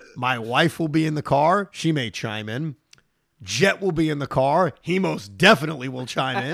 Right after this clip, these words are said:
in. <laughs> And look, we wanna get you the Rico as fast as possible. So instead of waiting until I get home from Washington, D C,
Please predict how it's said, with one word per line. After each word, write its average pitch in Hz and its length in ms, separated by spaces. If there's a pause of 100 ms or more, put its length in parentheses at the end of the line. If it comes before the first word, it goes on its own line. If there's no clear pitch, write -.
(120)
in. 214 140
<laughs> 254 60 (680)
And 170 540 (160)
look, 269 260
we 185 60
wanna 233 240
get 196 340
you 196 60
the 175 100
Rico 151 500
as 127 120
fast 156 480
as 117 140
possible. 107 640 (240)
So - 180
instead 247 240
of 226 80
waiting 170 480
until 160 240
I 147 80
get 139 200
home 247 280
from 156 220
Washington, 113 520
D 113 140
C, 151 320